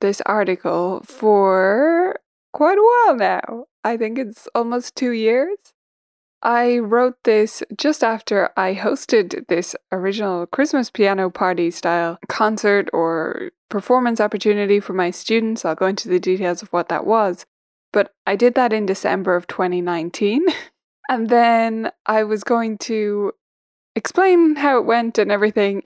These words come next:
in twenty twenty. So I put together all the details, uh, into a draft document to save them for next year so they'd be fresh in my mind and I could publish them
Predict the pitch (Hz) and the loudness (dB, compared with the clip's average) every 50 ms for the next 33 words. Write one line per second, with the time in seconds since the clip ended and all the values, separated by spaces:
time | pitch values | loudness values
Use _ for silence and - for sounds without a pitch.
0 | - - 214 208 202 202 196 196 196 185 190 - - 208 185 175 175 - - 285 | -2 0 0 0 0 -4 -4 -6 -6 -8 -6 -4 -2 -2 0 -2 -4 -2 0 2
1 | 320 320 262 233 208 214 208 - 190 - 202 190 185 185 - - 254 240 - 214 | 2 4 2 2 0 0 -2 -4 -4 -2 0 0 0 0 0 -2 -2 -2 0 0
2 | 220 208 185 202 190 196 196 185 196 190 185 190 190 190 - - 190 180 175 170 | 0 2 2 2 2 2 2 0 0 -2 0 0 -2 -2 -2 -2 -2 0 0 0
3 | 165 170 170 170 - - 160 165 - - - 202 180 - 180 180 170 - - 180 | 0 -2 -4 -4 -4 -4 -4 -4 -6 -8 -8 -8 -6 -6 -6 -6 -6 -4 -2 0
4 | 175 165 160 170 - - - - 180 185 - - 175 139 165 156 - - - - | 0 0 0 -2 -6 -6 -4 -2 -2 -2 -2 -6 -6 -6 -6 -6 -8 -10 -14 -16
5 | - 175 180 - - 202 196 190 185 165 - 180 170 170 165 - - 170 165 156 | -14 -14 -8 -2 0 2 2 2 2 0 -2 -4 -4 -6 -8 -8 -8 -6 -6 -6
6 | 165 - - - 190 180 180 180 180 - 180 165 - 156 160 - - 160 165 - | -8 -8 -4 -2 0 0 0 0 -2 -4 -6 -6 -6 -8 -8 -8 -10 -8 -4 0
7 | 262 269 254 - 254 226 220 208 202 208 202 208 208 202 196 175 170 147 - - | 0 0 0 0 0 0 0 0 2 2 2 2 0 0 0 -2 -2 -2 -4 -6
8 | - - 196 180 - 175 180 - - - 180 175 170 175 170 | -6 -4 -4 -2 -2 -2 -4 -4 -4 -4 -4 -2 -4 -6 -8